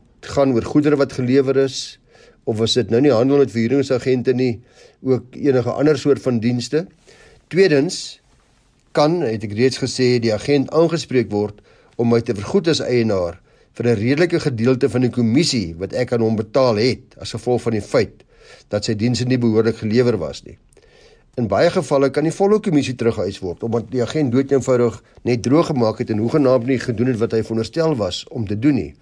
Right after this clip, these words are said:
En natuurlik, as ek sê veronderstel was om te doen, is dit belangrik vir verhuuringsagente en vir verhuurders en eienaars om maar liewers hierdie mandaat behoorlik op skrift te kry, dit behoorlik te onderteken wanneer u aan 'n verhuurdingsagent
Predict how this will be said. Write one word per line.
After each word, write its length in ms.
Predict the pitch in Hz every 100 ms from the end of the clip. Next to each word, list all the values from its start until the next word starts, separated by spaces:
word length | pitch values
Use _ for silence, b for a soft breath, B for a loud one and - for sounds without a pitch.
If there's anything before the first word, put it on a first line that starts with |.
| b
En 100 | 135
natuurlik, 420 | 98 190 190 180
as 140 | 131
ek 60 | 123
sê 200 | - 151
veronderstel 460 | 127 120 117 170 170
was 200 | 175 135
om 100 | 107
te 140 | 104
doen, 320 | 113 123 196 - b b b
is 60 |
dit 120 | 123 101
belangrik 380 | 113 123 165
vir 160 | 160 131
verhuuringsagente 880 | 110 113 131 170 151 127 123 113 117 170 208
en 100 | 226
vir 280 | 160 117 95 - _ b b b
verhuurders 540 | - 151 127 131 135
en 80 | 123
eienaars 540 | - 139 123 107 107 - b b b -
om 80 | 135
maar 200 | 131 120
liewers 300 | 143 185 127
hierdie 260 | 127 135 156
mandaat 540 | 135 110 123 117 101
behoorlik 400 | 113 107 117 131
op 80 | 117
skrift 320 | - 143 147 127
te 60 |
kry, 200 | - 87 90
dit 100 | 101
behoorlik 400 | 113 117 147 -
te 80 | 147
onderteken 680 | 123 123 120 170 160 110 90 - b b b
wanneer 220 | 110 110
u 240 | - 135 151
aan 140 | 131
'n 100 | 120
verhuurdingsagent 1300 | 117 110 120 120 131 117 - - 117 - 120 104 -